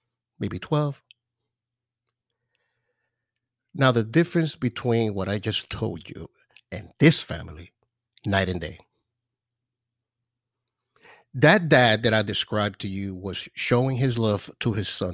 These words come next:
through his actions. One hundred percent. So here comes this family, and it just hit me. I'm looking at this young lady.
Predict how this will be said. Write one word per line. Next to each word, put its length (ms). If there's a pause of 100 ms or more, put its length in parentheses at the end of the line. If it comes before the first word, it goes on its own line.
through 180
his 100
actions. 640 (2000)
One 120
hundred 220
percent. 320 (1160)
So 120
here 160
comes 240
this 180
family, 400 (560)
and 100
it 100
just 200
hit 160
me. 140
I'm 140
looking 360
at 140
this 240
young 180
lady. 340